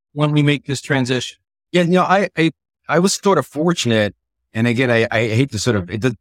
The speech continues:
Speaker 2: don't make it sound this way, but, like, covid helped me with that process, right? Because, like, being locked up and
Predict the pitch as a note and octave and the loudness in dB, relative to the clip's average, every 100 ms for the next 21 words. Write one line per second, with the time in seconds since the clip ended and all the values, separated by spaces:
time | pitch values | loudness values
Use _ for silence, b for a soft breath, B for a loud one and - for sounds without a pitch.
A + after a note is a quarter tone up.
0 | - A#2+ A#2+ - A#2+ G2+ G2 A2 F#2+ A2 | -4 -2 -2 -4 -4 -2 -2 -2 0 0
1 | A2+ _ - C3+ E3 F3 G#2+ D#3 G#2+ F#2 | 0 _ -8 0 2 2 0 -4 -2 -6
2 | F2 G2 F2 - - C2+ - - - E2 | -4 -6 -6 -8 -12 -18 -20 -20 -20 -18
3 | G2 _ - F#2+ A2+ G2 _ - C3 C#3 | -18 _ -6 -2 -2 -4 _ -4 0 2
4 | B2 G#2+ - B2 A2 - _ _ _ _ | 0 0 -2 0 0 -2 _ _ _ _
5 | - G#2 G#2 G2+ G2 | -4 0 0 0 -2